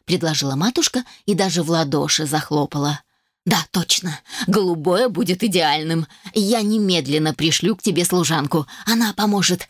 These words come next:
сделать причёску". Я лишь кивнула,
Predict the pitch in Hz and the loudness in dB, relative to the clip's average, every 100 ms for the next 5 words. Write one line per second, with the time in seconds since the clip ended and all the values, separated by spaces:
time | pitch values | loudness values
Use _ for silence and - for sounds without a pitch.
0 | - 160 180 143 - 185 190 - 165 139 | -4 -2 -2 -4 -6 -2 0 0 -2 -2
1 | - 220 202 - _ _ _ _ _ _ | -2 -2 -4 -8 _ _ _ _ _ _
2 | _ _ 165 208 196 - - 185 208 262 | _ _ -2 0 2 0 -2 -2 2 2
3 | 254 | 0